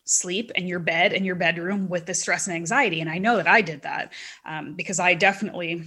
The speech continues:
for a long time, tended to compartmentalize my worrying and my stress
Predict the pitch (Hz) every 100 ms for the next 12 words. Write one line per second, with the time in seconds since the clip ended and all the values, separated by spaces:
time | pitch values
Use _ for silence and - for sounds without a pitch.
0 | - _ _ _ _ _ _ - - 202
1 | 185 190 185 202 180 185 - 196 185 165
2 | 196 170 - 160 190 180 180 180 180 165
3 | 202 - - 185 175 180 170 165 165 165
4 | 180 220 208 190 - - 156 220 -